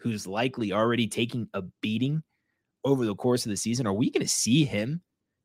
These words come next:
in lineups in, in for the fantasy playoffs? I believe it's,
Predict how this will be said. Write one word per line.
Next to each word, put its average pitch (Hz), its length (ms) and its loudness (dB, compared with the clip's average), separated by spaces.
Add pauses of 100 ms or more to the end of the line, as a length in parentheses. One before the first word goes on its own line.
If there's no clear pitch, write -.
(120)
in 160 240 6
lineups 120 720 0 (260)
in, 123 280 2
in 113 200 0
for - 280 2
the 113 80 4
fantasy 127 360 0
playoffs? 131 600 0 (1120)
I 185 100 10
believe 226 440 12
it's, 185 180 10